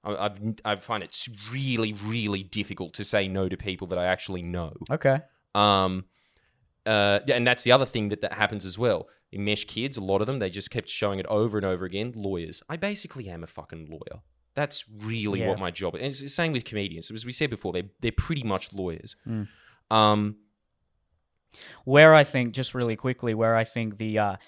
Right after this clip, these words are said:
Speaker 2: uh, white boy stereotype differs from the ethnic boy stereotype is that it's, the mother is usually in those cultures, well, they're oppressed still. <laughs> You know, they, they, they don't have the same kind of freedom that white women do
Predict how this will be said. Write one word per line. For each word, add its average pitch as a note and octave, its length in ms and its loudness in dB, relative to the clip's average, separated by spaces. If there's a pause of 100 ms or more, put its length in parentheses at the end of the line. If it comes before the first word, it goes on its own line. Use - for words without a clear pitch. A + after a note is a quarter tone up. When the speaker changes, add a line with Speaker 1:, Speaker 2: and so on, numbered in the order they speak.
(320)
Speaker 2:
uh, G#2 120 -4 (100)
white A2+ 500 0
boy G#2+ 500 0 (300)
stereotype G#2+ 800 -2
differs G#2+ 340 -6
from G#2+ 200 -6
the G#2 180 -8
ethnic A#2 400 -6
boy A2 280 -6
stereotype G#2 880 -4
is A2+ 180 -6
that G#2 320 -4
it's, - 260 -4 (1000)
the C#3 120 0
mother C#3+ 720 10 (380)
is B2+ 380 -2
usually C3 420 -2
in B2 80 -2
those B2 240 0
cultures, A2+ 680 -4 (920)
well, G2+ 160 -4
they're A2 200 4
oppressed - 500 2
still. G2 400 -8
<laughs> - 140 -20
You B2 140 -4
know, C3 160 -2
they, F#3 280 2
they, C#3 200 4
they C#3 280 4
don't D3+ 180 6
have B2+ 160 2
the A#2+ 40 -2
same B2 280 -2
kind A#2 180 -4
of G#2 60 -10
freedom B2 460 -2
that G#2+ 180 -2
white A#2+ 240 2
women A2+ 440 -8
do G#2+ 240 -6